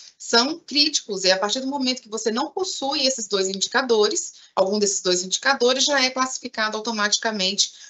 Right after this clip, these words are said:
como baixa conformidade às práticas de segurança do paciente, devido à criticidade desses indicadores.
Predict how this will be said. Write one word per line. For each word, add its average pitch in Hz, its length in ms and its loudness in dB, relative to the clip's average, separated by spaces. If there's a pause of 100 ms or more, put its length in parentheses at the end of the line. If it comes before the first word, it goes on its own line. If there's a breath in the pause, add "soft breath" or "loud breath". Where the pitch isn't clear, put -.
(100)
como 233 220 2
baixa 208 320 4
conformidade 214 720 -2
às 233 120 -4
práticas 180 420 0
de - 60 -6
segurança 196 460 -4
do 254 140 -12
paciente, 269 880 -2
devido 240 260 4
à 233 60 6
criticidade 226 720 -2
desses - 260 -4
indicadores. - 800 -6